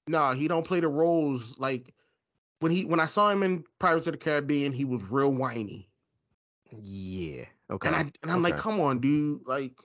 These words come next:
Speaker 1: you could
Speaker 2: Okay.
Speaker 1: do better than that."
Speaker 2: Yeah.
Speaker 1: Then when I saw him in The Lord of the Rings,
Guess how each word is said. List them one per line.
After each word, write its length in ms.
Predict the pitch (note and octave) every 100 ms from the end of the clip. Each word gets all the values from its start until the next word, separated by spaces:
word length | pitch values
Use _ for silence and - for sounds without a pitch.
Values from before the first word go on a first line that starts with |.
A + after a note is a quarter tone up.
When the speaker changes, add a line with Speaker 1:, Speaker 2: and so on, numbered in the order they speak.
| _
Speaker 1:
you 160 | F3+ G3+
could 180 | F3
Speaker 2:
Okay. 140 | B2 B2+
Speaker 1:
do 60 |
better 260 | A2 D3+ C#3+
than 160 | A#2 D3
that." 280 | F#3+ - - _ _ -
Speaker 2:
Yeah. 280 | F2 D#2+ D#2 - _ _ _ _
Speaker 1:
Then 180 | F3 G#3+
when 100 | G3+
I 80 | F3+
saw 240 | - G#3
him 100 | F#3
in 60 | F3
The 80 | E3
Lord 240 | F3+ F3+
of 80 | D3+
the 60 |
Rings, 840 | C#3 F#3+ B3 A3+ F#3 D#3 - -